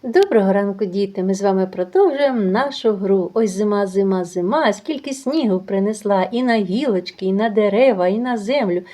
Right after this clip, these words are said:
Білий лягає маленький пухнастий сніжок.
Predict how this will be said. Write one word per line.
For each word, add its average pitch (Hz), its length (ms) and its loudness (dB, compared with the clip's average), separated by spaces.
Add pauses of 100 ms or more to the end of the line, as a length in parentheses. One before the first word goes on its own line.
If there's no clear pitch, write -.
(260)
Білий 226 440 4
лягає 202 560 0
маленький 220 600 -4
пухнастий 185 680 -10
сніжок. 175 440 -8